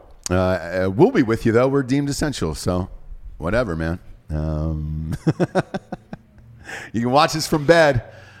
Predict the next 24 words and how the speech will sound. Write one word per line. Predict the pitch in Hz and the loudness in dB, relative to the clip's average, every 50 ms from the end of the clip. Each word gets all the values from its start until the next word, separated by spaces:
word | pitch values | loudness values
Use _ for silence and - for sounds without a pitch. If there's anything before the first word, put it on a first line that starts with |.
| - - | -20 -12
live | - 87 117 135 143 147 156 | -4 0 2 2 4 4 4
on | 151 151 151 | 2 2 2
YouTube. | 156 156 160 139 - - 127 117 110 107 101 107 - - _ | 2 2 2 0 2 2 2 4 4 2 -2 -4 -10 -8 _
Uh, | - 101 101 101 101 98 98 101 101 101 95 101 | -2 0 0 2 0 0 0 0 0 0 0 0
I | 98 131 | 2 2
don't | 175 208 | 0 0
think | 214 226 254 | -2 0 0
they'll | 226 208 | 0 0
censor | - - 214 226 - - 160 123 107 | 2 0 0 0 0 0 2 2 2
us | 107 - - | 2 2 0
anymore. | 113 107 104 104 127 139 131 127 117 - - - - | 0 0 2 2 2 0 0 -2 -4 -8 -16 -20 -6
There, | - 107 110 117 | -2 0 0 0
there'll | 123 123 | 0 0
be | 113 131 135 | 0 0 4
no | 135 139 147 | 4 4 4
reason | 151 151 165 156 135 123 | 6 4 2 2 2 -2
to | 101 | -4
shadow | - - - 110 135 156 110 | -2 0 2 2 2 2 2
ban. | 76 82 85 87 95 101 104 - | 0 0 -2 -2 -2 -4 -4 -2
Their, | 98 101 117 | 0 0 0
their | 117 82 98 104 98 | 0 0 -2 -2 0
candidate | - - 110 120 127 113 95 95 95 82 | 0 -2 -2 0 -2 -2 -2 -2 -2 -2
is | 71 62 | -6 -6
one. | 76 95 104 92 80 85 | -4 -4 -4 -4 -4 -8